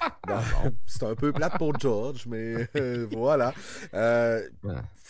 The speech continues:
Speaker 1: écoute, je, je sais pas quoi en penser, puis j'ai ana-, j'ai, j'ai écouté des vidéos d'analyse, j'ai écouté de, j'ai essayé de voir,
Speaker 2: Ouais.
Speaker 1: là, qu'est-ce que les gens qui étaient pour, qu'est-ce que les gens qui étaient contre, puis j'étais là, mais là, à un bon moment donné, on pourra plus défendre, là. Sérieux, j'étais un peu contre cette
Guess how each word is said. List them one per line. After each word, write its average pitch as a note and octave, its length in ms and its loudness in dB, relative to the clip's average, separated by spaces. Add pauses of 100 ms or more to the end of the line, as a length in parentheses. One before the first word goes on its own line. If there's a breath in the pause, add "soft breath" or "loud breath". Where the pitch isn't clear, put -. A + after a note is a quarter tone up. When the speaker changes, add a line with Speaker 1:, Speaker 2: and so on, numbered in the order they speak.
(180)
Speaker 1:
écoute, A#3+ 280 6
je, A2+ 320 -6
je A#2+ 160 -6
sais - 160 0
pas G4 100 -6
quoi C3+ 240 -4
en A2 60 -8
penser, B2 400 -6
puis A2+ 160 -14
j'ai A#2 100 -6
ana-, A#2+ 440 -4
j'ai, B2+ 260 -4
j'ai B2 160 -4
écouté A#3+ 380 -8
des A3 120 -8
vidéos G#3+ 300 -6
d'analyse, G#3 600 -4
j'ai G3 100 -4
écouté G3+ 340 -8
de, F3+ 80 -8 (300 loud breath)
j'ai E3 120 -2
essayé F#3+ 240 -2
de F3+ 60 -6
voir, G3+ 320 0
Speaker 2:
Ouais. G3+ 80 0
Speaker 1:
là, F#3 260 2 (320 loud breath)
qu'est-ce F#3 160 -2
que - 80 -2
les F#3+ 220 0
gens G3 120 -4
qui F#3+ 120 -8
étaient F3+ 180 -6
pour, G3+ 400 -6
qu'est-ce F3 200 -6
que F3+ 60 -4
les E3 160 -4
gens F#3+ 140 -6
qui F#3+ 80 -8
étaient D#3+ 260 -6
contre, F#3+ 340 -6
puis - 100 -12
j'étais A2+ 260 -6
là, C#3+ 140 -8
mais G2 160 -10
là, F#3 160 -2
à D#2 180 -8
un - 40 -14
bon E3+ 180 -6
moment G#2+ 260 -10
donné, F2+ 240 -8
on F#2+ 140 -6
pourra G2 240 -10
plus - 180 -12
défendre, A2 720 -6
là. A2 320 0 (300 soft breath)
Sérieux, D#3+ 300 -2
j'étais - 160 -2
un A#2+ 100 0
peu C#3 220 0
contre D3+ 300 -4
cette - 180 -8